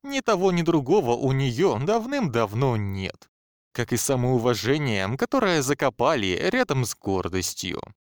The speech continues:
Сейчас главным было, чтобы никто не догадался, что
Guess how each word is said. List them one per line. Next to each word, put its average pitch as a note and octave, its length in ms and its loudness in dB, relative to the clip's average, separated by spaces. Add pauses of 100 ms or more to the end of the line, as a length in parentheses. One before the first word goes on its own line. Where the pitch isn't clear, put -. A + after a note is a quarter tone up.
(340)
Сейчас C4 540 0
главным E3 640 2
было, B2 400 2
чтобы C3+ 320 -2
никто D3+ 260 -2
не C#3+ 120 0
догадался, B2 920 0
что - 420 0